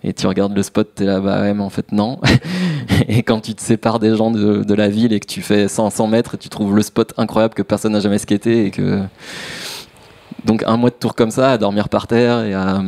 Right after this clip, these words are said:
et, pff, ouais, juste s'amuser. Et c'était juste trop beau, à, à vivre des moments incroyables et intenses, parce que tu finis le mois, t'es genre, euh, sur les rotules, mais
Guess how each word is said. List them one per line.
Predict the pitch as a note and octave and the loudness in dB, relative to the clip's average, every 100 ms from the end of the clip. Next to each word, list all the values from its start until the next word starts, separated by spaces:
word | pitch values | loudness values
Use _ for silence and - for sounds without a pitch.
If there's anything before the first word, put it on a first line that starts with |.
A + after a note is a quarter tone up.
| F#2 G2 - - _ | -4 -8 -14 -20 _
et, | G#2 F2+ E2 | -4 -2 -4
pff, | E2 - - F#2 | -4 -8 -6 -2
ouais, | G2+ F2 | -2 -2
juste | F2 - | -6 -4
s'amuser. | - F#2+ G#2 A2 A#2 | 0 2 2 4 4
Et | |
c'était | F#2+ F2+ F#2 | 0 -4 -4
juste | F2+ F2+ - | -4 -4 -2
trop | - | 0
beau, | G#2+ A#2+ | 2 2
à, | F#2+ F2+ | 2 -2
à | - F#2+ | -2 -2
vivre | F#2 G2+ | -2 -2
des | G2 G2 G2 F#2+ | 2 2 2 2
moments | G2+ G2+ G#2 G#2+ - | 2 2 2 0 -2
incroyables | G#2 G2 G#2 G#2+ A2 A2 | -4 -2 0 2 0 -2
et | F#2+ F#2+ G2 - - - - - - - - - - - _ | -4 -6 -8 -10 -18 -18 -16 -18 -20 -20 -20 -20 -20 -20 _
intenses, | G#2+ G2 A#2+ D#3 | -2 0 0 0
parce | G2+ - | -4 -4
que | |
tu | - - | -6 -6
finis | - G2+ | -2 0
le | G2 | 2
mois, | G#2+ - | 2 0
t'es | F#2+ F#2 | -4 -4
genre, | F2+ F2+ F#2 | -2 -2 -4
euh, | F#2+ F#2+ G2+ - | -4 -6 -10 -8
sur | - | -4
les | F2+ | 0
rotules, | F#2 - D3+ | 0 2 0
mais | C#3 G2+ G2+ G2+ | 0 0 0 -2